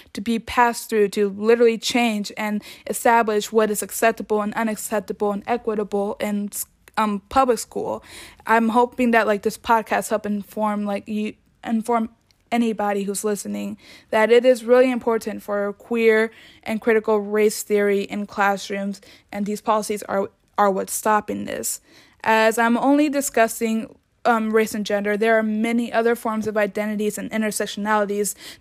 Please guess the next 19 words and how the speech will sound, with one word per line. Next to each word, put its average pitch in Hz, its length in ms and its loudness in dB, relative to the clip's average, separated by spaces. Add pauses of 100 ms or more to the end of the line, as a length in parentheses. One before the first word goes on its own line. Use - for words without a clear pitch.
that 220 120 0
need 220 160 0
to 208 60 2
be 208 160 -6
discussed. 196 680 -2 (220)
So - 160 0
I 220 40 6
really 247 260 6
do 240 240 -2
hope 208 240 -4
that 202 300 -2
this 214 220 2
gives 208 320 -2
you 208 140 -4
kind 247 260 -2
of 240 120 0
an 233 100 -6
outlook 220 600 0 (340)
of 220 280 4